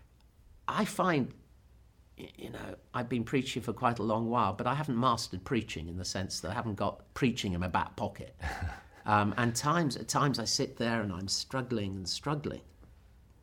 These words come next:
Speaker 1: Uh, and I find that, um, I'm just reminded, I think God is reminding me, "You haven't, you haven't got this sorted."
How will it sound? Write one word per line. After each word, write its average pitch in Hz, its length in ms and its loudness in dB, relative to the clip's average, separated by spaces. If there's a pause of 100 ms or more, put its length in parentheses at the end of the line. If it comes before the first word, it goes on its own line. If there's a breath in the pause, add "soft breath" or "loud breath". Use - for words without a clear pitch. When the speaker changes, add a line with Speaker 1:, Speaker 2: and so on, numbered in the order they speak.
(100)
Speaker 1:
Uh, 110 180 -2
and 113 480 2
I 117 140 2
find 127 540 4
that, - 440 0
um, 117 400 2
I'm 120 140 0
just 123 240 0
reminded, 117 580 6
I 95 60 0
think - 240 -4
God 107 160 0
is 104 160 -2
reminding 107 440 0
me, 95 60 -2
"You 117 60 -2
haven't, 131 240 -4
you 127 80 2
haven't 135 160 2
got 104 180 0
this 85 140 -4
sorted." - 380 -10